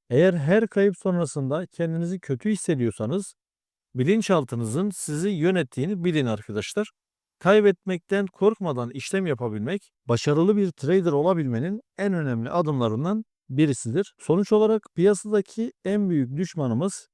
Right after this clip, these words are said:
ne fiyat hareketleri ne de manipülasyonlardır arkadaşlar. Asıl düşman kendi zihnimiz. Eğer bilinçaltımızı tanır, onun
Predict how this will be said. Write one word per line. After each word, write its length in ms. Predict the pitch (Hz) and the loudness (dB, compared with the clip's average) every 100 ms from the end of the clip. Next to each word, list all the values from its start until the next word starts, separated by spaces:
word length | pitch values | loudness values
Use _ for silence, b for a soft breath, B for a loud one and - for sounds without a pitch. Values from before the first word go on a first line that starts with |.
| _ - | _ -4
ne 180 | 117 185 | 2 2
fiyat 380 | - 180 208 170 | 4 4 4 2
hareketleri 760 | 123 - 110 - 117 196 180 | 0 0 -2 0 0 2 2
ne 140 | 170 147 | 0 0
de 200 | 208 185 | -2 -4
manipülasyonlardır 1120 | 160 160 139 151 139 156 147 156 131 101 - | -2 -2 0 0 0 -2 0 2 2 -2 -10
arkadaşlar. 640 | 139 104 - 104 - 185 196 - | -12 -10 -4 -4 -2 -4 -4 -4
Asıl 400 | 175 196 - 139 | 0 0 -2 -6
düşman 440 | 113 - 127 165 208 _ | -6 -6 -6 -6 -6 _
kendi 300 | - 147 160 | -2 0 0
zihnimiz. 720 | 160 120 107 107 185 - - - | 0 0 0 0 -2 -6 -16 -4
Eğer 400 | 165 196 190 170 | 2 4 2 0
bilinçaltımızı 840 | 170 196 202 185 170 165 160 160 175 | 0 0 2 2 2 0 -4 -2 -2
tanır, 480 | 160 165 175 - _ - | -2 -2 -4 -6 _ -4
onun 380 | 127 165 170 | -2 -2 -4